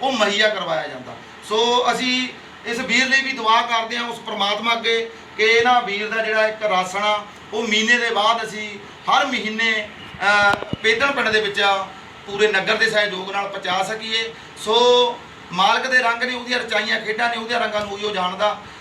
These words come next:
ਸੋ ਇਸ ਲਈ ਅਸੀਂ ਸਾਰਿਆਂ ਨੂੰ ਇਹੀ ਬੇਨਤੀ ਕਰਦੇ ਹਾਂ, ਪਿੰਡ ਵਾਸੀਆਂ ਨੂੰ ਵੀ ਇਹੀ ਬੇਨਤੀ ਕਰਦੇ ਹਾਂ ਕਿ ਇਸ ਵੀਰ ਦਾ ਵੱਧ ਚੜ੍ਹ ਕੇ ਜ਼ਰੂਰ ਸਾਥ ਦਿਓ। ਪੰਦਰਾਂ ਸਾਲਾਂ ਤੋਂ ਜਿਹੜਾ ਵੀਰ ਆ ਲਗਾਤਾਰ ਬੈੱਡਾਂ ਤੇ ਬੈਠਾ, ਤੇ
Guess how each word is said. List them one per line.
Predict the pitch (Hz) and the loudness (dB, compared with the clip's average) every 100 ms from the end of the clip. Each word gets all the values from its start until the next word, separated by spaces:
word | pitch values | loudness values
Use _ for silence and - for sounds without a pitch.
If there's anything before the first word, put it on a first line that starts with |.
| - | -12
ਸੋ | - 233 247 254 - - - | -2 2 4 2 -6 -10 -4
ਇਸ | 277 | -2
ਲਈ | 277 285 285 | 2 2 2
ਅਸੀਂ | 269 | 0
ਸਾਰਿਆਂ | 254 233 262 285 | 0 2 4 2
ਨੂੰ | 277 262 | 0 -4
ਇਹੀ | 240 240 | -4 -2
ਬੇਨਤੀ | 240 233 247 | -2 -2 -4
ਕਰਦੇ | 233 220 220 | 0 0 2
ਹਾਂ, | 233 233 233 - - - | 0 0 -6 -16 -18 -6
ਪਿੰਡ | 220 220 | 0 2
ਵਾਸੀਆਂ | 247 240 240 254 | 4 2 0 -4
ਨੂੰ | 254 | -4
ਵੀ | 247 | -4
ਇਹੀ | 233 | -4
ਬੇਨਤੀ | 240 233 233 | 0 -2 -2
ਕਰਦੇ | 240 233 233 233 | 2 2 2 0
ਹਾਂ | 233 233 - - - | -2 -4 -12 -12 0
ਕਿ | 233 | 2
ਇਸ | 240 247 247 | 4 2 -4
ਵੀਰ | 214 233 | -4 -2
ਦਾ | 233 240 | 2 4
ਵੱਧ | 247 - | 4 4
ਚੜ੍ਹ | 254 254 | 2 0
ਕੇ | 254 | 0
ਜ਼ਰੂਰ | 247 185 208 262 | -2 -2 -6 -8
ਸਾਥ | - 185 208 | -2 2 2
ਦਿਓ। | 185 208 220 226 - - - | 0 -2 -2 -6 -14 -16 -4
ਪੰਦਰਾਂ | 214 208 262 269 | -2 4 2 4
ਸਾਲਾਂ | 247 254 | 0 0
ਤੋਂ | 247 240 | 0 -2
ਜਿਹੜਾ | 233 240 | -2 -2
ਵੀਰ | 196 202 | -2 -2
ਆ | 220 | 0
ਲਗਾਤਾਰ | 196 190 226 226 214 214 | 0 2 2 2 0 0
ਬੈੱਡਾਂ | 190 190 202 | 0 -2 -2
ਤੇ | 202 | -4
ਬੈਠਾ, | 175 185 208 220 214 - - - | -4 -4 -2 -2 -2 -10 -18 -6
ਤੇ | 208 | 2